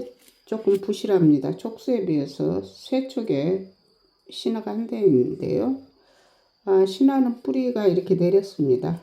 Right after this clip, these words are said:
신화의 뿌리가 이렇게 두 가닥, 저 속으로 들어갔죠. 두 가닥 내린 것 같고요. 한 가닥은 밖에 보이고, 그리고 총, 아, 뿌리가 네 가닥, 다섯, 여섯 가닥 있습니다.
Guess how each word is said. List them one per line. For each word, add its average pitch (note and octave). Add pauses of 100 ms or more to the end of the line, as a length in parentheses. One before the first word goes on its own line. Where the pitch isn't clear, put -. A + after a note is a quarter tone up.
(120)
신화의 G3+ (600)
뿌리가 A#3 (1160)
이렇게 F3+ (300)
두 -
가닥, F3 (100)
저 G3+
속으로 B3
들어갔죠. E3+
두 G3
가닥 F#3
내린 F3
것 F3
같고요. D#3+ (440)
한 A3+
가닥은 F#3+
밖에 E3+
보이고, D#3 (540)
그리고 F3+
총, A#3+ (1000)
아, F#3+
뿌리가 C4
네 F#3+
가닥, F#3+
다섯, F#3
여섯 F#3+
가닥 G#3
있습니다. D3+